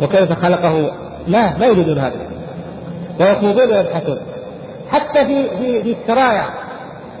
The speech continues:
يحتارون، دراسات وراء دراسات. ماذا نعمل في الربا؟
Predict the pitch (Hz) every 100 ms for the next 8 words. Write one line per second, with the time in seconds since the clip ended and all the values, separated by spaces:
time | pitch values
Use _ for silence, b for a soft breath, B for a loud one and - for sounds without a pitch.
0 | - - - - - - - - - 208
1 | - 226 247 269 208 - - - - -
2 | 165 214 220 202 247 254 - 202 233 233
3 | 220 220 220 208 254 240 - - - -
4 | 208 233 220 208 196 180 180 175 175